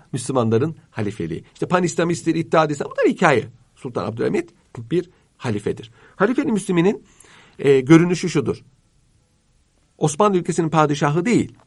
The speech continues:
bütün dünya Müslümanlarının ruhani lideri. Sultan Abdülhamit baba ve dedelerinden kalma bu geleneği çok geniş bir şekilde kullanmış. Ve dünya Müslümanlarına faydalı olacak bir, e, hale getirmiştir. E,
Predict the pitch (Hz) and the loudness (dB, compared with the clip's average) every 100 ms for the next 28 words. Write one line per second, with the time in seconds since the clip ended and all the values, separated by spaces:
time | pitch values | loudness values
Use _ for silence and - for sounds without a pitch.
0 | _ - - 151 120 110 104 - 101 98 | _ -12 -6 -4 -2 0 -2 -4 -6 -4
1 | 101 - - - _ 139 113 98 92 85 | -4 -4 -8 -14 _ -4 -2 -2 -4 -6
2 | - - - - _ - _ - 208 190 | -10 -12 -16 -20 _ -20 _ -6 2 2
3 | 151 127 151 185 - _ 120 113 147 208 | 4 2 0 -4 -12 _ -8 -2 2 4
4 | 147 127 123 120 160 170 110 101 117 131 | 4 2 0 0 -2 -2 -2 -2 -4 0
5 | 113 98 98 170 - _ _ _ _ _ | 2 2 2 0 -4 _ _ _ _ _
6 | _ _ - 190 - 139 147 120 110 98 | _ _ -4 -2 0 0 0 -2 -4 -6
7 | 95 - - 95 87 80 - - _ - | -4 -4 -4 -6 -6 -10 -16 -20 _ -4
8 | 156 127 139 185 165 - 107 98 104 185 | -4 -2 -2 0 -2 -4 -4 -2 -4 -6
9 | 190 - _ _ 139 135 185 165 120 127 | -8 -20 _ _ 0 2 2 2 0 -2
10 | 165 - 131 - - - _ - 107 98 | -4 -2 -2 -4 -20 -20 _ -6 -4 -2
11 | 123 120 104 92 - 82 90 - - - | 0 0 0 -2 -6 -10 -10 -14 -18 -20
12 | - _ _ 113 110 98 | -20 _ _ -4 -2 -2